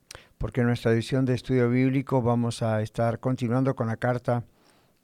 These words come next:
de Primera de Timoteo, versículo por versículo. Y el día viernes, ya he visto aquí en mi programación que tenemos temas muy interesantes.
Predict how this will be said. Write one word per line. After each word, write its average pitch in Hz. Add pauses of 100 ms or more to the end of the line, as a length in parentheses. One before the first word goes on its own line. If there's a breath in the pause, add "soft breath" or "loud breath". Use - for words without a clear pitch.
de 117
Primera 117
de 113
Timoteo, 156
versículo 123
por 117
versículo. 104
Y 107
el 104
día 120
viernes, 214 (540 soft breath)
ya 117
he 123
visto 127
aquí 123
en 117
mi 113 (120)
programación 110
que 135
tenemos 117
temas 113
muy 190
interesantes. 151